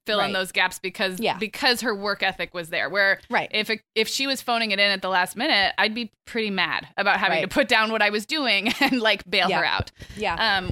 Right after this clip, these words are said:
Speaker 1: which brings me to my next kind of little tip, which I think active <laughs> management at the beginning of a project, active management being, like, as a parent, I'm gonna read through what's required. I'm gonna try to, like, know what,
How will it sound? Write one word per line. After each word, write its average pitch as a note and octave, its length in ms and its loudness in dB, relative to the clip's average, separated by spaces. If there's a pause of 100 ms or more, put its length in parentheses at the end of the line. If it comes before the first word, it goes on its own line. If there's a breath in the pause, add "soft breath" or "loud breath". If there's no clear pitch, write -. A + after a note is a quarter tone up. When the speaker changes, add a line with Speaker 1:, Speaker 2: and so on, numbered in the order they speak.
Speaker 1:
which C#4 180 -4
brings F4 200 -2
me E4 100 -4
to B3+ 100 -10
my A#3 100 0
next A3 260 -2
kind G#3 160 -2
of F#3 160 -10
little F#3+ 260 -2
tip, F3+ 240 -6
which F#3 260 -8 (680)
I A#3 100 2
think E4 280 -4
active C#4 420 0
<laughs> B3+ 380 0
management C4 160 -4
at A3 100 -4
the G#3+ 60 -8
beginning F#3 420 -8
of A#3+ 100 -8
a B3+ 60 -6
project, C4+ 560 -4
active B3 360 0
management G#3 480 0
being, F#3 440 -2
like, F#3 440 -2
as G3+ 120 -2
a A3+ 60 -6
parent, A3+ 420 0
I'm G3+ 120 -2
gonna G#3 180 -2
read G3 240 -4
through A#3 220 -4
what's G#3 240 -4
required. G3 720 0 (100)
I'm F#3+ 160 -2
gonna F#3+ 300 -2 (120)
try A#3 220 0
to, A#3+ 140 2
like, G#3+ 280 0
know G#3+ 520 2
what, G3+ 240 2